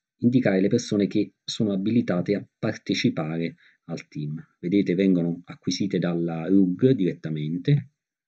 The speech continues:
Aggiungiamo un primo componente.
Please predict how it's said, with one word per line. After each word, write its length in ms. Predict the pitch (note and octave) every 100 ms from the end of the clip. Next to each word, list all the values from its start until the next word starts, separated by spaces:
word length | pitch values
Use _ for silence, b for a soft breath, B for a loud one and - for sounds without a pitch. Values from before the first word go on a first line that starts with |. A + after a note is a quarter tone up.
| _ _ _ _ _ _ _ _ _
Aggiungiamo 360 | D#2+ E2 E2+ E2+
un 80 | D#2
primo 240 | E2+ D#2
componente. 800 | D#2+ D#2 C3+ B2+ C#3 C#3+ D3+ D3